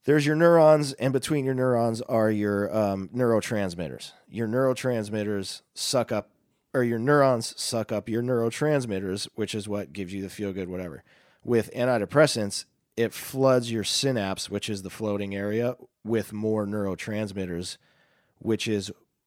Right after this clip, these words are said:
why you have so many side effects, is because your neurons are broken and they can't suck it up. So you're basically force feeding yourself shit that you already have,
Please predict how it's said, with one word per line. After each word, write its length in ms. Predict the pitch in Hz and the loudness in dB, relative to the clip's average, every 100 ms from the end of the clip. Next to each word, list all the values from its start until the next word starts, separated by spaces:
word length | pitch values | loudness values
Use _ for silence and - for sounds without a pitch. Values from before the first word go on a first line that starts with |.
| _ _ - | _ _ -14
why 380 | 90 110 120 131 | -2 4 6 4
you 320 | 117 113 104 | 2 -2 -4
have 640 | - 120 117 101 98 - - | -4 -2 0 -2 -4 -10 -14
so 340 | - - 113 | -8 -4 -2
many 200 | 107 101 | -2 -4
side 340 | 90 - 90 98 | -6 -4 -4 -4
effects, 400 | 107 135 139 - | -2 -2 -2 -4
is 180 | 117 107 | -6 -4
because 600 | 104 120 104 98 - - _ | -4 -2 -2 -2 -6 -12 _
your 220 | 95 120 101 | -2 0 0
neurons 640 | 101 107 120 131 139 - _ _ _ - | 0 2 2 2 -2 -12 _ _ _ -2
are 80 | 98 | -2
broken 640 | 85 98 113 135 147 160 - | 2 2 4 2 -2 -2 -4
and 140 | 120 | -2
they 80 | 107 | -2
can't 280 | - 127 120 | -4 -6 -4
suck 280 | - 113 95 | -2 -4 -2
it 80 | 98 | -2
up. 180 | 90 - | -2 -2
So 120 | 120 | 0
you're 120 | 113 | 0
basically 520 | 101 123 - 104 104 | 2 0 0 -4 -4
force 380 | - - 127 117 | -2 4 4 2
feeding 380 | - 107 107 104 | -2 -2 -2 -2
yourself 380 | 101 - 104 - | -4 -2 -2 -2
shit 320 | - 110 - | -2 -4 -4
that 80 | 95 | -6
you 180 | 92 | -2
already 260 | 107 101 80 | -2 -2 -4
have, 420 | 95 95 123 147 | -6 -4 -4 -6